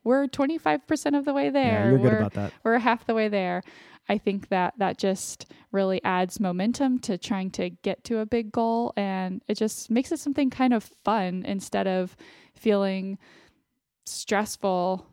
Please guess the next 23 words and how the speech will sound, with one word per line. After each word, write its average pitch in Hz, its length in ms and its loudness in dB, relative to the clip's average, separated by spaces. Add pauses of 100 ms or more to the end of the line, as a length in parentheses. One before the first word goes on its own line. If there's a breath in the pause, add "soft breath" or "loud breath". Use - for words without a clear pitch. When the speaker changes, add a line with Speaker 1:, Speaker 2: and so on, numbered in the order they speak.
(420)
Speaker 1:
It 208 160 0
has 190 280 -2
more 190 140 0
positive 190 400 0
associations, 196 800 -2
and 196 80 -4
then 190 80 -6
I 185 80 -4
feel 190 180 -4
like 185 200 -6
you're 185 160 -4
just - 240 -8
more 190 180 -2
likely 185 460 -2
to - 160 0
want 180 280 -2
to 190 220 -2 (140)
put - 220 2
money 208 300 2
towards 180 300 -4
that, - 180 -4
whether 185 260 -2
it's - 240 -8